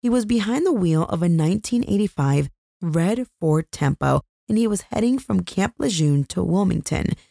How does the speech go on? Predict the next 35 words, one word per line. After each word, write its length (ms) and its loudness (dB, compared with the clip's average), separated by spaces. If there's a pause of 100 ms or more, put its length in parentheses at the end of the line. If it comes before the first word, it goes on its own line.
(320)
but 120 0
he 120 -2
was 140 2
so 440 -2
tired 600 0
and 160 2
drunk 340 0 (340)
that 80 2
his 240 2
eyes 360 0
just 260 -4
kept 280 0
closing 720 -2 (400)
when 300 2
little 260 0
by 180 -2
little 460 -2 (200)
he 120 2
dozed 520 0
off. 440 -2 (500)
He 80 -2
was 120 2
awakened 540 0
when 160 2
the 80 0
car 340 -2
that 120 -2
he 140 -2
was 180 0
driving 580 2
veered 340 2
off 240 0
into 280 0
a 60 2
ditch. 380 -2